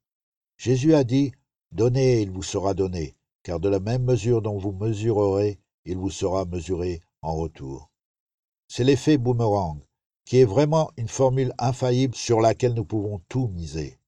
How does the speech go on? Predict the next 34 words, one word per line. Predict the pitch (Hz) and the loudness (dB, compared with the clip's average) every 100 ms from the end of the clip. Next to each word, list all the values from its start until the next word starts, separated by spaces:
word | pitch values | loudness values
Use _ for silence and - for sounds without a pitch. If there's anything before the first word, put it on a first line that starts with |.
| _ _ _ _ _ _ _ | _ _ _ _ _ _ _
Quoi | 147 | 4
que | 156 151 | 6 2
nous | 139 | 2
donnions | 123 131 139 139 | 6 6 6 2
à | 127 | 2
Dieu | 101 107 120 | 2 4 4
et | 110 | 6
aux | 98 98 | 4 2
autres, | 107 107 - _ _ _ _ | 0 -2 -4 _ _ _ _
cela | - 123 120 | 2 4 4
nous | 110 | 0
sera | 101 104 95 101 | -2 0 2 2
rendu. | 90 92 73 71 62 _ _ _ _ _ _ | 0 -4 -8 -12 -16 _ _ _ _ _ _
Dieu | 87 131 165 | 4 6 8
est | |
le | 135 | 6
plus | 117 131 | 4 0
grand | 123 135 | 2 2
comptable | 127 117 127 117 101 | 0 0 2 2 2
de | 101 | 2
l'univers. | 98 98 92 82 80 76 _ _ _ _ | 2 -2 -4 -2 -4 -6 _ _ _ _
Il | 104 110 | -8 0
tient | 147 147 | 2 4
un | 135 | 4
registre | 104 127 139 131 - 101 | 4 4 4 -2 -2 -4
précis | - - 135 - 135 | -4 0 0 2 -2
de | 113 | 0
toutes | 95 135 123 | 0 0 0
les | 123 | 0
transactions | - 120 101 107 - 117 | 0 -4 0 -2 -2 -8
financières | - 113 107 101 110 110 | -6 -6 -4 -4 0 0
de | 98 | 0
notre | 95 95 - | -2 -6 -6
existence. | 92 82 95 - 73 64 - | -6 -6 -10 -8 -8 -8 -18